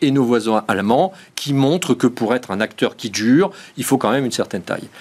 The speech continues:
La deuxième chose, c'est, euh, le, le, effectivement le découpage des chaînes, du nombre de chaînes, enfin, cinq chaînes, sept chaînes, enfin, on,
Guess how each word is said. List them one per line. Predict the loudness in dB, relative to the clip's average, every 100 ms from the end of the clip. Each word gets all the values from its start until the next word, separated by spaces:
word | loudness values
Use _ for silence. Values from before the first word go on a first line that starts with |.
| -18 -16 -16 -6
La | -4
deuxième | 2 2 2 0 2
chose, | 2 2 2 -2 -6 -6
c'est, | -2 0 2 0 -2 -2
euh, | 0 2 2 2 0 -4 -6 -8 -12 -18 -6
le, | -2
le, | 0 2 0
effectivement | 0 0 2 2
le | 2
découpage | -2 -2 -2 0
des | 0
chaînes, | 0 -2 -2
du | -2
nombre | 0 2 2
de | 2
chaînes, | 2 0 -2 -10
enfin, | -14 -12 -4
cinq | -2 -2 -2
chaînes, | -2 -2 -2
sept | -2 -2 -2
chaînes, | -2 -2 -2 -4
enfin, | -2 -4
on, | -4 -8